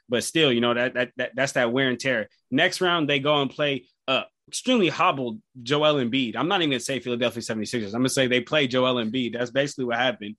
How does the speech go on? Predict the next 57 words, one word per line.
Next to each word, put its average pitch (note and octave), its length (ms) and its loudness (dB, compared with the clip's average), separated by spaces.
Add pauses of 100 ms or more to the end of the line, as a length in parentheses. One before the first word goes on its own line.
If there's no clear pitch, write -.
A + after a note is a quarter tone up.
(300)
And B2+ 220 2
he, D3 200 -4
my, D3 180 2
my D3+ 280 2
man's D#3+ 240 0
had D3+ 120 -2
a B2+ 40 -2
fractured D#3 460 -2
face, D3+ 280 -2
<laughs> - 0 -
a, C3 340 -2 (240)
a B2+ 340 0
fractured D#3 480 0
thumb, D3 320 2
a B2+ 40 -2
concussion, D#3 680 -2 (180)
and B2+ 100 -2
was B2+ 140 2
out D3 240 2
there. C3 200 2
And B2+ 140 0
I D3 60 4
mean, D3+ 160 4
the C#3 80 0
Heat E3 220 -2
is, C3+ 200 -6 (680)
the D3+ 100 0
Heat A3 220 4
are D#3+ 160 4
the C3 240 2
worst D#3+ 360 2
team F#3 180 -4
to D#3 80 -6
be D#3 180 0
out D3 180 0
there C3 120 -2
injured, C3 380 0
'cause B2 140 -6
they D#3 120 2
are E3+ 120 2
gonna B2 220 -2
test E3 400 -2
your D3+ 240 2
injury C#3+ 500 -2 (280)
to A3 180 4
the F3+ 80 4
max. D#3 500 2
And C#3+ 340 2
I, C3+ 140 0
it C#3+ 300 0
just, D#3+ 200 -4
it, D3 160 -2
it D3+ 220 -2
w-, D#3 180 -2
just D3+ 220 -6
wasn't D3+ 300 0
it. D#3+ 200 2